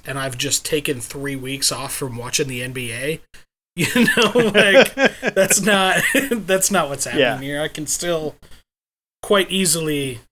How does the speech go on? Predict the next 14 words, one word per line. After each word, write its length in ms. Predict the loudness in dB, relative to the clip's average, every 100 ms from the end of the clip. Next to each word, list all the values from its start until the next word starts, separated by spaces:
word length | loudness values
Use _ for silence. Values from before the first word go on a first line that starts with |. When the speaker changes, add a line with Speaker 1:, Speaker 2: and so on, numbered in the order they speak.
| _
Speaker 1:
you 160 | -6 -6
know, 320 | -6 -10 -16 _ _ _ _ _ _
get 160 | -2 0
in 80 | 0
here 240 | -4 -4
and 100 | -6
talk 280 | -6 -4 -4
about 320 | -4 -6 -8
it 80 | -10
and 120 | -10
do 200 | -6 -4
stuff 720 | -4 -4 -6 -8 -12 -14 -20 -20 _ _ _ _ _ _ _ -8
without 360 | -6 -4 -4
Speaker 2:
Yeah. 120 | -4